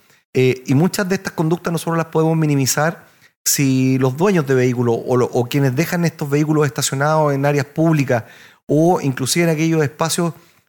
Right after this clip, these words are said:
eh, estacionamientos de grandes establecimientos comerciales, entiéndase el mall, supermercado, eh, minimizan los riesgos, eh, de las especies que dejan al interior, podemos bajar bas-,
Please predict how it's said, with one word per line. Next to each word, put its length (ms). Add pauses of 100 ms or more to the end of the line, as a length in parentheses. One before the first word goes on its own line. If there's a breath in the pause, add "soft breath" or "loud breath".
(120)
eh, 320
estacionamientos 640
de 80
grandes 300
establecimientos 580
comerciales, 480
entiéndase 360
el 80
mall, 320
supermercado, 800 (440 loud breath)
eh, 180
minimizan 560
los 140
riesgos, 380 (400 soft breath)
eh, 540
de 140
las 140
especies 340
que 100
dejan 260
al 100
interior, 500 (320 loud breath)
podemos 380
bajar 420 (420)
bas-, 220